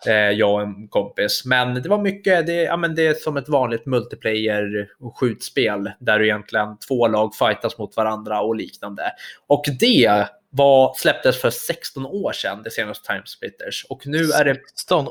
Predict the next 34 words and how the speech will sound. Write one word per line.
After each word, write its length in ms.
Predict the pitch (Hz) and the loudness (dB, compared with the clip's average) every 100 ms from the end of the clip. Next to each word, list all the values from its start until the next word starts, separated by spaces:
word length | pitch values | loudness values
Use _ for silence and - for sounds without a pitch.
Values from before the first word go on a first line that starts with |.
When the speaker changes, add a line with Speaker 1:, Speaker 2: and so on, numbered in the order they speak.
| - | -4
Speaker 2:
år? 400 | 165 90 69 69 | -4 -4 -6 -6
Oj. 340 | 143 101 - _ | -4 -4 -6 _
Speaker 1:
Ja, 380 | 156 113 104 - - _ _ _ - | 2 4 4 0 -16 _ _ _ -2
då 120 | - | 0
fick 200 | 156 - | 0 0
vi 40 | |
ett 120 | 127 - | -2 -2
si-, 380 | - 123 127 127 | -2 -2 -4 -2
Timesplitters 540 | 127 104 104 - 104 | -2 -2 -8 -10 -10
senast. 600 | - 107 104 - - _ - | -6 -6 -6 -12 -16 _ -8
Och, 160 | 120 104 | -8 -6
Speaker 2:
Mm. 100 | 107 | -6
Speaker 1:
eh, 460 | 117 113 113 110 | 0 2 4 2
det 120 | 123 120 | 0 0
är 200 | 135 127 | 2 0
Deep 380 | 127 147 139 | -2 -4 -6
Silver 520 | - - 196 123 110 107 | -8 -2 -2 -2 -4 -4
som 480 | - 104 104 107 104 - _ | -4 -6 -4 -6 -6 -12 _
utvecklar, 640 | 117 107 127 123 - 107 | -10 -6 -4 -4 -2 -2
och 400 | 107 104 107 110 | 0 0 0 -2
de 220 | 117 120 120 | 0 0 -2
gick 180 | 120 | -2
ut 200 | 135 127 | -2 -2
på 60 | 123 | -2
sin 320 | 120 110 110 | -4 -6 -8
Twitter 420 | - 123 123 104 | -6 -6 -4 -4
att, 380 | 101 101 - - | -2 -2 -4 -6
eh, 80 | 107 101 98 | -2 -2 -2
ja, 100 | 143 | 0
men 100 | 156 | 0
typ 140 | 123 104 | 0 0
så 80 | 104 | 2
här, 80 | |
ja, 380 | 101 147 147 120 | 4 4 6 4